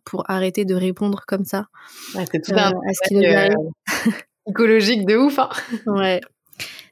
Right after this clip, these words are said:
Speaker 1: Donc, euh, donc, euh, donc voilà. Et puis je pense que le socle aussi, c'est de, bah, d'avoir, euh, quand même réussi à investir en moi,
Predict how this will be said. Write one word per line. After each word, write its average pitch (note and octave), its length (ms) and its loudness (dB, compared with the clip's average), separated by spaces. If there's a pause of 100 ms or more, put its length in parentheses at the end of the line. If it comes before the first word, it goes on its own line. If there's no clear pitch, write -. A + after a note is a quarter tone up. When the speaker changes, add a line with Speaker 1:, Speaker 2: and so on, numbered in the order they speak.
(120)
Speaker 1:
Donc, F#3+ 400 -2
euh, F3+ 920 0 (120)
donc, G3 380 0
euh, F#3 240 4
donc A3 200 2
voilà. A3+ 480 2
Et G#3+ 80 2
puis - 200 -4
je - 120 -2
pense G#3 200 -4
que F#3+ 100 -4
le F3 240 -2
socle G3 340 -4
aussi, F3+ 240 -6
c'est F#3 220 -4
de, F3 360 -2
bah, F3+ 540 -4
d'avoir, F3+ 520 -6
euh, F#3 240 -2
quand F#3 140 -2
même F#3+ 360 -2 (560)
réussi G#3 540 2
à F#3+ 140 2
investir F#3+ 480 -2
en F#3+ 100 0
moi, A3 640 0